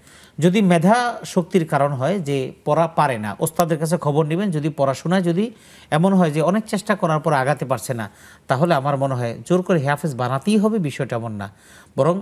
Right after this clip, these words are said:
যতটুকু কোরআন সহিশুদ্ধ করে সুন্দরভাবে শিখেছে, আলহামদুলিল্লাহ, তাকে এখন কিতাবের লাইনে, আলেম লাইনে, অন্য লাইনে আপনি পড়াতে পারেন।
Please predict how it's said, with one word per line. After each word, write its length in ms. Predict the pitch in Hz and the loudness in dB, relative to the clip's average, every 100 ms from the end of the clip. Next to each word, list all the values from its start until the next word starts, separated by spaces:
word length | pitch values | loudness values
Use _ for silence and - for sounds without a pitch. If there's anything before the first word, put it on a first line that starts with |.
| 135 | -2
যতটুকু 480 | 147 190 180 175 226 | -2 2 0 0 -2
কোরআন 420 | - 151 160 202 | 0 0 0 -2
সহিশুদ্ধ 520 | - 208 214 208 185 | 0 2 2 0 0
করে 180 | 180 165 | 0 0
সুন্দরভাবে 580 | - 185 180 143 143 151 | 2 0 2 0 0 -2
শিখেছে, 500 | - 165 196 254 277 - - - - | -2 -2 0 0 -2 -8 -20 -6 0
আলহামদুলিল্লাহ, 720 | 240 - 214 214 208 214 240 | 0 2 0 2 0 0 0
তাকে 420 | 165 147 208 269 - - - | -2 -2 -2 -2 -8 -12 -2
এখন 280 | 143 147 135 - | -2 0 -4 -2
কিতাবের 400 | 151 156 139 127 | 0 0 0 -2
লাইনে, 340 | 127 120 123 | -2 -2 0
আলেম 440 | 127 143 143 135 | 2 2 0 -4
লাইনে, 320 | 120 120 147 202 | -4 -4 -2 0
অন্য 260 | 170 143 | 0 0
লাইনে 280 | 127 120 120 | 0 -2 -4
আপনি 240 | 113 196 185 | -6 -8 -4
পড়াতে 300 | 127 107 101 | -4 -4 -6
পারেন। 260 | 101 92 | -6 -6